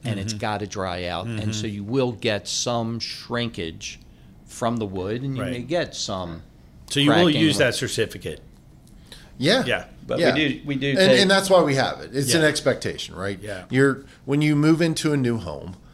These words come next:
Speaker 3: um, we've, you build it in the elements.
Speaker 2: Mm-hmm.
Speaker 3: Um, it's not completely,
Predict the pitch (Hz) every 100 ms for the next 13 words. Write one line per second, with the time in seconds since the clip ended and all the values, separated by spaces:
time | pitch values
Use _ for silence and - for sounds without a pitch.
0 | - - - 104 101 98 95 95 - 127
1 | 117 110 - - - - 113 117 117 120
2 | 120 135 139 120 139 151 - - - -
3 | 120 113 123 131 - 107 104 98 95 92
4 | 110 110 - 107 113 120 120 - - -
5 | - - - - - - - - 123 113
6 | - 123 120 117 123 123 120 117